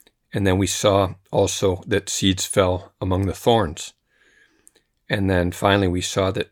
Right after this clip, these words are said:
other seeds fell on the good soil. And, um, and so,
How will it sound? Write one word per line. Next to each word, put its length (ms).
other 300
seeds 840
fell 500
on 140
the 60
good 260
soil. 340
And, 380
um, 240
and 120
so, 340